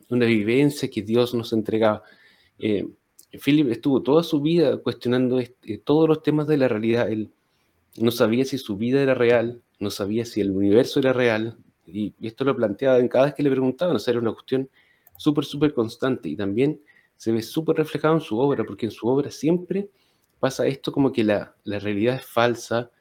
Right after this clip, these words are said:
los que no, eh, nos entregan o lo que nos dicen es mentira, y la gente que se supone que nos tiene que cuidar en realidad nos está vigilando y nos está controlando. Eso es como una parte de su vida que él ve,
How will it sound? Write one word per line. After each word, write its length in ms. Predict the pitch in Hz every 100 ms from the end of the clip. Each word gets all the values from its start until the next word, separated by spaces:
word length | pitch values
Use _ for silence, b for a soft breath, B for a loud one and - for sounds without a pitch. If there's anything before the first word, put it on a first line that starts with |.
| _ _ _ _
los 160 | 95 98
que 120 | 107
no, 420 | 104 101 101 92 b b b _ _
eh, 260 | 95 95 -
nos 180 | 107 101
entregan 560 | 98 - 117 131 139 123
o 40 |
lo 100 | 113
que 100 | 104
nos 120 | 101
dicen 260 | 110 117 113
es 80 | 107
mentira, 640 | 101 92 135 139 123 123 B B B B B
y 120 | 117 113
la 120 | 98
gente 320 | - 120 117
que 80 | 120
se 80 | -
supone 320 | 104 120 120
que 80 | 123
nos 120 | 113
tiene 180 | 123 123
que 140 | 120
cuidar 340 | 117 131 147 -
en 220 | 113 95
realidad 260 | 98 104 113
nos 140 | 110
está 180 | - 117
vigilando 540 | 117 - 104 113 120
y 40 | 117
nos 120 | 107
está 380 | _ 117 117 - b b b b _
controlando. 640 | 107 107 - 104 101 82 104
Eso 140 | -
es 40 |
como 380 | - 123 104 98 _ _ _ _
una 220 | - 120 110
parte 260 | 120 -
de 140 | 113 110
su 160 | -
vida 240 | 104 143 147
que 80 | 123
él 120 | 98
ve, 440 | 101 120 120 -